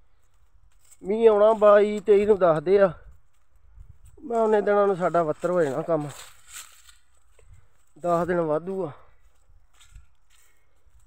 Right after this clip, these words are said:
ਲਓ ਜੀ, ਆਹ ਨੁੱਕਰ ਤੇ ਨਹੀਂ ਪਾਣੀ ਆਉਂਦਾ, ਇਹ ਨੁੱਕਰ ਤੇ ਗਿਆ ਪਾਣੀ ਆ। ਇੱਥੇ ਪਤਾ ਨਹੀਂ ਕੌਣ ਫਿਰਿਆ ਵਾ,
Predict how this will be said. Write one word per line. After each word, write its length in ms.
ਲਓ 280
ਜੀ, 80
ਆਹ 200
ਨੁੱਕਰ 340
ਤੇ 120
ਨਹੀਂ 200
ਪਾਣੀ 300
ਆਉਂਦਾ, 480
ਇਹ 120
ਨੁੱਕਰ 240
ਤੇ 100
ਗਿਆ 160
ਪਾਣੀ 300
ਆ। 420
ਇੱਥੇ 320
ਪਤਾ 240
ਨਹੀਂ 140
ਕੌਣ 280
ਫਿਰਿਆ 400
ਵਾ, 100